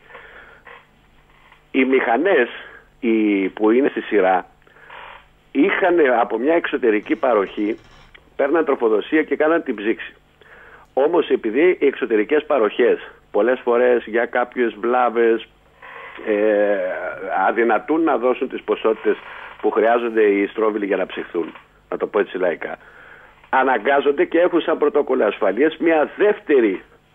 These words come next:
ε, παροχή, από την οποία, αν κάτι πάει στραβά με την πρώτη, παίρνουν από τη δεύτερη.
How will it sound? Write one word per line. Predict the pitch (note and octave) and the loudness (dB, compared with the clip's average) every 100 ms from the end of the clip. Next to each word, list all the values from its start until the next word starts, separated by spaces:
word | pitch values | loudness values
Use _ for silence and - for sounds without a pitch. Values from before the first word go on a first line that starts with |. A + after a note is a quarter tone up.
| _ _ - | _ _ -2
ε, | A#2+ A2+ G#2 G2 F#2 F2 - | 4 4 4 2 -2 -4 0
παροχή, | G#2+ G2 F2+ A2+ F#3 | 2 2 0 2 2
από | - | 0
την | B2+ | 0
οποία, | A#2 - C#3+ F#3 - - E3 | 0 2 2 2 0 0 2
αν | F#3+ A#2+ - | 2 0 -2
κάτι | D#3 D#3+ | -2 -2
πάει | C3+ D#3 | 0 0
στραβά | D3 C3 B2+ | 0 0 2
με | D3+ | 0
την | C#3 - | -2 0
πρώτη, | A#2+ - | 0 0
παίρνουν | - E3 F3 F3 | -2 0 2 2
από | - | 2
τη | C3+ | 0
δεύτερη. | A#2 G#2 - | 0 -2 -8